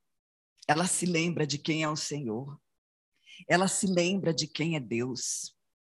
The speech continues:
Aquilo que ela ouviu, que ela aprendeu, que estava meio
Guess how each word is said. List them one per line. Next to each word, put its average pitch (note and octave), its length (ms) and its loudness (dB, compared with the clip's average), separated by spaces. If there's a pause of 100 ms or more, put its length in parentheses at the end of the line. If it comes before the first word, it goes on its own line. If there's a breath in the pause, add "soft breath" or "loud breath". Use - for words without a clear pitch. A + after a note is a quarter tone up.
(500 loud breath)
Aquilo A3 480 2
que G3 140 6
ela G3 140 6
ouviu, F#3 520 0
que - 100 -2
ela F3+ 140 2
aprendeu, D#3+ 640 0
que D#3+ 120 -8
estava F#3 500 0
meio E3+ 400 4